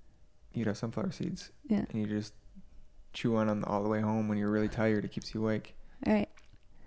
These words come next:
Speaker 2: There you go.
Speaker 1: That's my
Speaker 2: And
Speaker 1: tip of the night.
Speaker 2: <laughs> I think we can end there.
Speaker 1: Okay, that'll be it.
Speaker 2: Yeah.
Speaker 1: I'll let you finish.
Speaker 2: Well, I just wanna say thanks for coming on here.
Speaker 1: Mm-hmm. Oh, and, uh,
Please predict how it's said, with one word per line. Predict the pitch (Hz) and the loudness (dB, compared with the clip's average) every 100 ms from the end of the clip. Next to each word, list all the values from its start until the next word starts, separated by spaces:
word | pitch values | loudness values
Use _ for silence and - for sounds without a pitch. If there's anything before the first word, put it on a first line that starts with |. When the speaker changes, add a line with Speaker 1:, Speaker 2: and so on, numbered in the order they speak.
| - - | -6 6
Speaker 2:
There | 226 | 8
you | 247 | 12
go. | 320 320 226 - - - - - - | 12 12 10 2 -16 -14 -12 -12 2
Speaker 1:
That's | 113 127 | 8 12
my | |
Speaker 2:
And | 123 | 12
Speaker 1:
tip | - 123 | 10 4
of | 120 | 4
the | 120 | 6
night. | 117 113 - - - | 6 4 0 -8 -6
Speaker 2:
<laughs> | - - - | -4 -6 2
I | |
think | 240 269 | 10 12
we | 269 | 12
can | 262 247 | 12 12
end | 247 247 | 12 12
there. | 269 208 226 | 12 12 10
Speaker 1:
Okay, | 226 - 117 | 8 4 4
that'll | 110 110 | 4 6
be | 120 | 8
it. | 131 - - - | 6 4 -6 2
Speaker 2:
Yeah. | 262 247 226 - - - - | 6 6 4 -2 -16 -10 0
Speaker 1:
I'll | 113 | 0
let | - | 0
you | |
finish. | 110 113 110 - - - - - - | 0 4 4 4 -2 -12 -18 -4 2
Speaker 2:
Well, | 208 208 | 6 8
I | 208 226 | 10 10
just | 233 | 10
wanna | 220 214 | 10 10
say | 202 202 | 8 6
thanks | 202 202 - | 6 4 6
for | 220 | 6
coming | 208 208 214 | 8 10 10
on | 202 202 | 10 8
here. | 208 208 208 | 8 6 6
Speaker 1:
Mm-hmm. | - 147 - - - 135 | 2 0 -8 -20 4 8
Oh, | 117 | 10
and, | - 120 117 | 8 6 8
uh, | 117 113 110 | 8 10 8